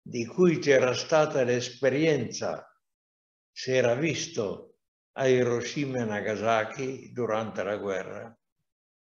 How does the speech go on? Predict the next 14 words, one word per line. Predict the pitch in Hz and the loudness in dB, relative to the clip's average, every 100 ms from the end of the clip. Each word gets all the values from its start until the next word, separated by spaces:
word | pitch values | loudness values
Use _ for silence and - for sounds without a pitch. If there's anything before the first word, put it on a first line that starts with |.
| _ _ _ | _ _ _
Allora | - 101 156 131 127 | -6 2 4 4 2
dice, | 147 190 196 170 | 0 -4 -2 -4
guardate, | 113 117 110 113 143 151 151 151 147 - - _ _ _ _ _ _ | -2 -2 -2 -2 0 0 -2 -2 -2 -6 -20 _ _ _ _ _ _
al | - 110 98 | -2 0 0
giorno | 101 190 165 160 143 | 4 6 6 4 2
d'oggi | 135 180 185 160 196 202 202 202 _ _ _ _ _ _ _ _ _ _ - | 4 4 4 -2 0 0 -2 -8 _ _ _ _ _ _ _ _ _ _ -8
la | 117 117 | -2 0
guerra | 113 175 196 185 190 185 165 - - | 4 6 8 6 4 2 2 -2 -4
è | 143 147 131 - - | 4 6 6 2 -10
fuori | - - 220 262 254 254 254 247 233 - _ _ | -6 4 8 10 10 8 4 0 -4 -10 _ _
da | - 127 131 170 | -2 2 4 6
ogni | 220 226 220 214 214 - | 8 6 4 4 4 2
ragione | 147 139 131 143 170 175 170 156 - | 0 2 2 2 2 2 2 0 -2
umana. | 147 123 107 95 101 95 - | -4 0 0 -2 -6 -10 -12